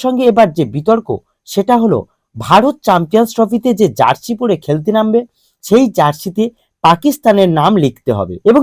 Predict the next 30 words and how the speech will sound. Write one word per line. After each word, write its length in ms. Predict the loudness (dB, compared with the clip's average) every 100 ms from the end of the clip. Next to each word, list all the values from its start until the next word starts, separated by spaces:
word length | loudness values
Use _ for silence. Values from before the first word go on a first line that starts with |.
| 2
যেটা 240 | 2 2
কিন্তু 240 | -2 -2 -2
প্রত্যেকটা 540 | -2 -4 -2 -6 0 -2
দেশ 260 | 4 2 2
মেনে 220 | 0 2
নিয়েছে, 280 | 2 0 0
শুধুমাত্র 480 | -6 -4 -2 -2 -2 -6
ভারতীয় 440 | 0 0 0 -2
দল 180 | 2 0
ছাড়া। 260 | 0 -10 -10 _ _ _ _
একমাত্র 400 | 0 4 2 2 0
ভারতীয় 460 | 2 0 2 0 2
দল 140 | 2 2
এটা 200 | -2 0
কিছুতেই 440 | -2 -6 -4 -2
মানতে 280 | -2 -2 0
রাজি 280 | 0 0 -4
নয়, 220 | -6 -10 _ _ _ _
এবং 200 | 2 2 0
ভারতীয় 440 | -2 0 0 0
বোর্ডও 280 | 2 2 2
জার্সিতে 500 | 0 0 0 -4 -8
পাকিস্তানের 680 | -6 -6 -4 -6 0 2 2
নাম 180 | 0 0
লেখা 240 | -2 2 2
হোক, 100 | 2 -10 _ _
সেই 200 | -2 0 2
অনুমতিই 540 | 0 2 2 2 2 0
দিচ্ছে 280 | -2 -4
না। 120 | -4